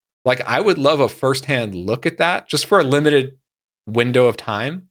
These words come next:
just to see what that looks like. And, like, what, you know, I, I see this discussion, like, what was the outcome of that review? And then, and then where did this go from there? And, like, how did you move the ball from,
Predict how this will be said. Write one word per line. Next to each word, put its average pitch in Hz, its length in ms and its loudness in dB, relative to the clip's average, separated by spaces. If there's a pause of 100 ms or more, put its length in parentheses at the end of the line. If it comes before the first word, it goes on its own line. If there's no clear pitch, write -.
(200)
just 165 120 -6
to 202 80 -4
see 220 160 -6
what 220 100 -2
that 175 160 -2
looks 175 220 -2
like. 85 300 -4 (300)
And, 135 120 -2
like, 131 200 0 (260)
what, 165 340 0
you 160 80 -2
know, 135 240 0 (440)
I, 135 160 0
I 127 80 2
see 139 160 -2
this 151 160 -2
discussion, 139 580 -2
like, 127 180 -2
what 131 140 0
was 131 180 -4
the 131 200 0
outcome 123 360 -4
of 110 140 -6
that 123 260 -2
review? 123 640 -2
And 101 140 -6
then, 98 340 -10
and 104 100 -14
then 101 140 -8
where 113 120 2
did 120 120 -2
this 120 140 -6
go 120 180 0
from 107 200 -8
there? 110 340 -4
And, 104 100 -6
like, 95 140 -4
how 120 140 -2
did 123 140 -4
you 120 140 -4
move 113 300 0
the 113 80 -2
ball 104 260 2
from, 95 340 -8